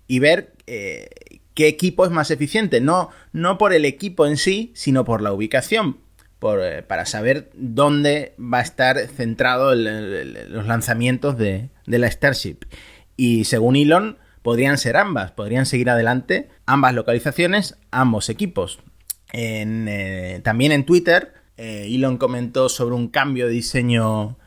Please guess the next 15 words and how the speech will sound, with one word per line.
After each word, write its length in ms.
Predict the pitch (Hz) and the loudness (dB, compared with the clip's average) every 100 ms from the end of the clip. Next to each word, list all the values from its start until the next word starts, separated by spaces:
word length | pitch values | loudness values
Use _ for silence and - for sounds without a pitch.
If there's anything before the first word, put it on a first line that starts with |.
| _ | _
en, 640 | 120 107 104 101 98 98 - | -6 -6 -6 -6 -8 -10 -10
en 160 | 120 117 | -6 -4
la 100 | 113 | -4
Starship, 600 | - 180 - 180 196 _ _ _ | 0 0 0 -6 -6 _ _ _
que 720 | 127 117 101 95 92 85 85 - | -4 -2 -2 -2 -4 -6 -10 -2
pasa 360 | 147 143 101 - | -2 0 -2 -2
de 220 | 104 104 | -6 -8
siete 460 | - - 175 180 165 | -6 0 0 2 -2
motores 600 | 156 143 165 175 175 - | -2 2 2 2 -4 -6
Raptor, 540 | 160 170 - 147 165 - _ _ | 0 0 0 -6 -6 -12 _ _
este, 280 | - - 120 | -16 -10 -6
el 480 | 110 104 67 67 95 | -6 -8 -12 -14 -12
motor 340 | 101 110 147 | -12 2 2
súper 420 | - 151 131 127 - | 4 2 4 2 0
potente 640 | 117 147 147 127 110 | 0 2 2 4 2